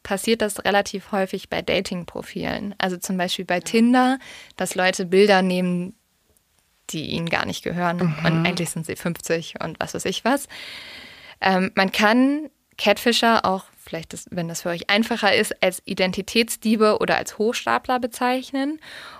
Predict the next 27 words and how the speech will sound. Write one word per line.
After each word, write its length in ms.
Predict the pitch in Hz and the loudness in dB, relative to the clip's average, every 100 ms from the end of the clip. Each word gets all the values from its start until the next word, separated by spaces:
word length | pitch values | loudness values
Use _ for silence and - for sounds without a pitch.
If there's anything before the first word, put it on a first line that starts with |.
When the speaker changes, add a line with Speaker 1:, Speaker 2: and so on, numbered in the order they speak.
| _ | _
Speaker 1:
Und 300 | 196 202 214 | 2 2 2
was 200 | - 202 | 0 0
spannend 360 | - 240 254 240 | 4 4 4 2
ist, 400 | - 220 226 - - - - - - _ | 6 6 4 -6 -14 -2 -2 -2 -10 _
juristisch 640 | 202 208 226 226 - 202 - | -4 2 2 2 0 -2 -2
gesehen 540 | 185 180 180 190 208 | -2 0 2 0 -2
ist 200 | - - | -4 -6
Catfishing 600 | - 202 - 196 202 196 - | -2 -2 -2 -4 -2 -4 -2
eigentlich 360 | 202 202 196 | -2 -2 -4
nicht 260 | 196 190 - | -2 -2 -4
strafbar. 880 | - 190 185 190 - 160 165 202 277 - - - - - _ _ - | -2 4 4 4 -4 -4 -2 -2 -4 -8 -20 -20 -20 -20 _ _ 0
Catfishing 580 | 214 202 226 220 214 196 | 2 4 2 4 4 4
wird 160 | 185 - | 2 2
erst 260 | 185 - | -2 -2
dann 260 | - 196 247 | 2 6 6
strafbar, 800 | - - 185 170 165 - 175 190 | 4 0 -2 -2 -4 -4 -2 0
wenn 140 | 185 175 | 0 -2
es 140 | 180 | -4
zu 180 | - - | -2 -2
Erpressung, 680 | - - 202 208 233 233 226 | -2 0 0 0 2 2 0
zu 160 | - | -4
Scamming, 640 | - - 185 180 180 190 - - | -4 0 0 2 -2 -4 -8 -2
Hasspostings 880 | 202 196 - 196 185 - 180 185 - | 0 0 -4 -2 -2 -2 -4 -6 -6
oder 160 | 185 180 | -4 -4
Stalking 480 | - 165 170 - | 0 0 0 -10
kommt. 360 | - - - - - - _ _ | -12 -12 -12 -14 -20 -20 _ _
Oder, 520 | 196 190 190 220 302 | 4 6 8 6 4